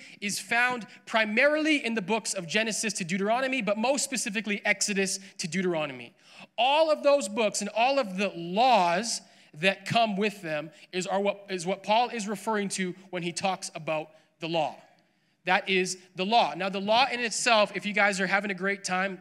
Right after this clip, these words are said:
Sid's loving life, reading old, the book of Exodus right now. If you guys are in Exodus, Leviticus, having a great time,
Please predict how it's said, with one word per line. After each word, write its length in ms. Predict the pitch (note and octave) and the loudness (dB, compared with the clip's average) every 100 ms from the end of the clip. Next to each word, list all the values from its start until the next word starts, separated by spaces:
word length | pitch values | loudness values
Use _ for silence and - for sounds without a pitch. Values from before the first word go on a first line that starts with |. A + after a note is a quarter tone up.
| - | -12
Sid's 360 | - - F#3 F3 | -8 -6 -6 -6
loving 280 | F#3 F#3+ | -6 -4
life, 280 | F#3 F#3 F#3 | -2 -2 -4
reading 240 | F3 F#3 F#3+ | -6 -8 -6
old, 160 | F3 F3 _ | -8 -10 _
the 80 | E3 | -12
book 220 | F3 F3+ | -8 -4
of 60 | F3 | -2
Exodus 360 | - F3+ E3+ | -2 -4 -4
right 160 | F3 E3+ | -6 -4
now. 220 | E3 F3+ - - | -4 -4 -10 -14
If 120 | E3+ | -6
you 60 | A3 | 0
guys 220 | A3 A3 | 0 0
are 80 | G#3+ | -2
in 60 | A3 | 0
Exodus, 400 | G#3+ - G#3+ G3 | 0 0 -2 -2
Leviticus, 500 | G3 G3 G3 G3+ - - - | -2 -2 -2 -4 -4 -10 -2
having 280 | G3 G#3 G3+ | 0 0 -2
a 40 | |
great 280 | F3+ G3 G3 | -2 -2 -2
time, 280 | F3+ F3 | -2 -2